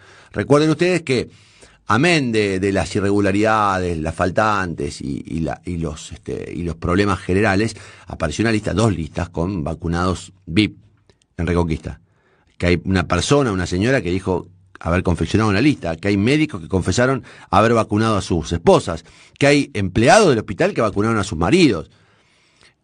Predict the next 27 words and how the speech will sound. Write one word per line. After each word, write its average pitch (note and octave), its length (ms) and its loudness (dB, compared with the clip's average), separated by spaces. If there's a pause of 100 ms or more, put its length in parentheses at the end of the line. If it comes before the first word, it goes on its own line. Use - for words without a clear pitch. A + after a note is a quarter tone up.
Eh, F2 600 0
bueno, - 320 -6
digo, E2+ 220 -4
en F2 100 -4
este A#2+ 200 0
contexto, E3 580 -2
aparentemente B2+ 680 0
un D#3 80 -12
poco G3+ 200 -4
tarde, G#3 400 2
pero, - 460 -2 (280)
este, F#2 380 -2
después G#2 380 2
de G2+ 140 0
la F2+ 200 -2
tercera B2+ 340 0
renuncia, D#3 540 -2 (340)
en E2+ 220 -2
el E2 160 0
caso F#2+ 240 -2
de F2 60 2
la F2+ 80 0
vicedirectora F2+ 500 -2
ayer, G#2 280 -2
la D2+ 260 -6
doctora G2 300 -2
Cardoso, A2 480 -2